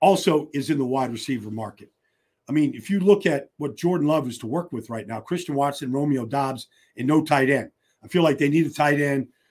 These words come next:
We'll probably put a tight end there when we talk about the tight ends. But, boy, they could use some help at wide receiver too. Like, help Jordan Love out. Give him a chance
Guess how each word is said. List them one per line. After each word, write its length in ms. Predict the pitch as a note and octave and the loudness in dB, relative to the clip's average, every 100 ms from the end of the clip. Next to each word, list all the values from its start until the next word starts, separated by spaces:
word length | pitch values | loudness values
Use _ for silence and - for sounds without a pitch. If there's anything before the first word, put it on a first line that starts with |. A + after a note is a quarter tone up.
| _ _ | _ _
We'll 120 | B2 | -4
probably 240 | - D#3 C3+ | 2 2 2
put 160 | E3 | -2
a 60 | C#3 | 0
tight 260 | D#3 D3 | 2 2
end 160 | D3 C#3+ | 2 0
there 140 | C#3+ | 0
when 80 | C3+ | -2
we 80 | B2+ | -2
talk 260 | C#3+ D#3 D3 | -2 -4 -4
about 200 | B2+ - | -8 -8
the 80 | |
tight 240 | G2+ B2+ A2+ | -8 -6 -4
ends. 260 | A2 A2+ _ _ _ _ _ _ | -6 -10 _ _ _ _ _ _
But, 280 | E3 D3 C#3+ _ _ _ _ - | 4 4 2 _ _ _ _ -6
boy, 180 | C#3+ C#3+ | 0 0
they 100 | D#3 | 0
could 160 | C#3+ | -2
use 200 | D3 D3 | -2 -2
some 120 | - | -6
help 280 | - B2+ A2+ A#2 | -2 -2 -2 -10
at 60 | |
wide 260 | A#2+ B2+ A#2 | -2 0 0
receiver 360 | G#2+ B2+ G#2+ | -6 -8 -8
too. 300 | F#2+ - F#2+ - _ _ _ | -10 -12 -14 -18 _ _ _
Like, 160 | C3+ C3 | -8 2
help 300 | F3+ F#3+ F#3+ | 4 4 2
Jordan 340 | F3 E3 D3+ | 2 4 4
Love 220 | D3 C#3 | 2 0
out. 280 | C3 B2 - _ | 0 -2 -6 _
Give 180 | E3+ F3 | -4 -2
him 160 | D#3+ | -4
a 40 | B2 | -4
chance 500 | - D3+ B2+ - | -4 -4 -4 -8